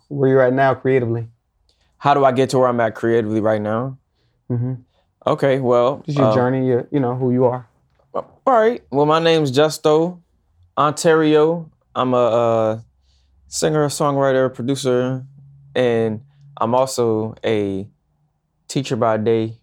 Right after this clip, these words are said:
Speaker 2: rock star by night. <laughs> So, um, and yeah, pretty much, like, you know, for the most part, I'm a, um, I'm a recording artist, and I create music that I hear in my head,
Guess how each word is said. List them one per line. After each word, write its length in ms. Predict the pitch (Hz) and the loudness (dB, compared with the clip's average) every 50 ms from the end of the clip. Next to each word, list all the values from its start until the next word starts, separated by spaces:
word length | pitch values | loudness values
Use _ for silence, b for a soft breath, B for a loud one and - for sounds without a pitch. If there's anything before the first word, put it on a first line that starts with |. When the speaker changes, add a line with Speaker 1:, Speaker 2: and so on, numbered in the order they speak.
| _ _ - | _ _ -6
Speaker 2:
rock 200 | 104 107 107 - | -4 -4 -6 -6
star 200 | - - 101 101 | -8 -6 -6 -6
by 140 | 95 98 95 | -6 -6 -8
night. 260 | 98 98 98 95 92 - _ _ _ - | -8 -8 -10 -12 -12 -16 _ _ _ -4
<laughs> 1080 | 160 - - 131 185 202 - 190 196 202 165 - 185 - 196 - - 139 - - 151 156 B B B B B B B B B | -2 0 2 2 2 4 4 2 2 0 0 0 -2 -4 -4 -6 -8 -8 -6 -6 -8 -8 B B B B B B B B B
So, 340 | - 143 135 139 131 127 123 | -2 0 2 2 2 2 2
um, 420 | 131 135 131 127 123 123 120 117 - - - | 2 2 2 2 0 -2 -4 -8 -6 -2 0
and 180 | 143 156 165 | 2 2 4
yeah, 220 | 190 202 175 135 131 | 4 4 4 4 2
pretty 260 | 113 - 196 185 185 | 2 0 0 0 2
much, 300 | 170 165 160 160 143 - | 2 2 2 0 0 0
like, 300 | 143 135 131 127 120 - | 0 2 2 2 0 -2
you 60 | 120 123 | -2 0
know, 340 | 127 123 117 117 107 - _ _ _ - | 0 0 0 0 -4 -6 _ _ _ -4
for 120 | 131 131 | -2 -2
the 80 | 127 120 | 0 2
most 280 | 120 123 123 123 - - | 2 0 0 0 -2 -2
part, 380 | 123 117 117 113 104 - _ _ _ _ _ _ _ - | 0 0 0 0 -2 -4 _ _ _ _ _ _ _ -4
I'm 200 | 117 113 113 113 | -4 -2 0 0
a, 160 | 110 110 104 | 0 0 -2
um, 400 | - 107 107 104 104 101 101 - | -2 -4 -4 -4 -6 -6 -8 -8
I'm 180 | - 110 110 110 | -6 -6 -4 -4
a 60 | 110 | -4
recording 440 | 107 104 - - 120 117 113 110 110 | -6 -6 -4 -2 -2 -2 -2 -2 -2
artist, 520 | 110 110 110 107 107 107 107 107 - - | -2 -2 -2 -2 -4 -4 -6 -8 -10 -12
and 340 | - 104 104 101 101 98 101 - _ _ _ _ _ _ _ _ - | -10 -8 -8 -8 -8 -10 -12 -14 _ _ _ _ _ _ _ _ -2
I 760 | 104 104 104 101 101 101 98 98 98 98 98 98 98 95 98 - _ _ _ - - _ _ _ _ _ _ - | 0 0 2 2 2 0 0 0 0 -2 -2 -4 -4 -6 -8 -14 _ _ _ -20 -20 _ _ _ _ _ _ -8
create 440 | - - 120 123 127 131 131 123 | -4 -2 0 2 2 2 2 0
music 600 | 120 123 135 143 143 131 135 139 139 135 - - - - - 95 | 0 0 2 2 2 2 0 0 -2 -2 -4 -8 -16 -16 -8 -2
that 200 | 110 113 110 107 | 0 0 2 2
I 120 | 104 104 107 | 0 0 0
hear 300 | 120 123 127 127 127 123 | 0 0 2 2 2 0
in 80 | 123 | 0
my 140 | 123 123 127 | 0 0 0
head, 500 | 131 139 139 143 147 147 147 147 143 - | 0 0 0 0 0 -2 -2 -4 -6 -8